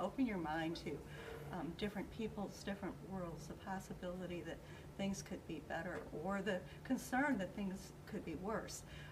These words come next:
Um, it's really important to use your mind and your imagination, and,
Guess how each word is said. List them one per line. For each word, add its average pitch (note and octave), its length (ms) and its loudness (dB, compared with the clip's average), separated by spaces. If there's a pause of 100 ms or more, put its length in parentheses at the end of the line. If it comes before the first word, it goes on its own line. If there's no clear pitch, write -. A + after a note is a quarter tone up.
(140)
Um, G#3 260 2 (200)
it's G#3+ 240 2
really B3+ 240 6
important A#3 580 0
to - 140 -2 (160)
use A3 540 2
your F3+ 140 0
mind E3 360 -2
and D#3+ 140 -2
your D#3+ 100 -4
imagination, D3+ 880 -4
and, E3 260 0